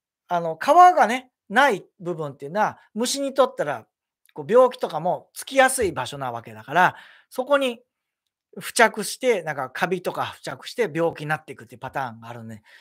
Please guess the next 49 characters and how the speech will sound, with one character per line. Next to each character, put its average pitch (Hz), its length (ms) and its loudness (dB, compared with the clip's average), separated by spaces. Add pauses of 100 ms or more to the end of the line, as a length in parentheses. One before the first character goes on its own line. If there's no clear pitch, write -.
(160)
割 285 140 0
と 294 80 -8
植 277 240 -4
物 247 200 -4
っ - 20 -20
て 135 100 -18
ね、 127 300 -12
弱 254 320 0
い 160 220 -6
植 156 260 -12
物 151 240 -6
は 160 60 0
本 180 180 -6
当 254 120 -8
弱 233 200 4
い 160 40 4
で 127 60 -4
す - 60 -16
か 127 100 -8
ら、 113 180 -10 (440)
野 226 140 2
菜 339 220 4
育 311 240 2
て 277 100 -12
て 175 100 -6
も 139 260 -12
わ 160 140 -2
か 175 100 0
る 151 120 -2
ん - 20 -10
で 110 60 -12
す - 80 -20
け 143 80 -10
ど、 151 360 -6 (140)
キ 349 160 -2
ュ 339 60 2
ウ 277 60 6
リ 180 160 -4
と 123 80 -20
か 127 120 -12
ね、 156 220 -6 (160)
本 381 240 -4 (160)
当 330 100 2
に 277 240 -4
病 226 220 2
気 214 100 -12
に 196 80 -6
弱 147 160 -2
い。 104 100 -12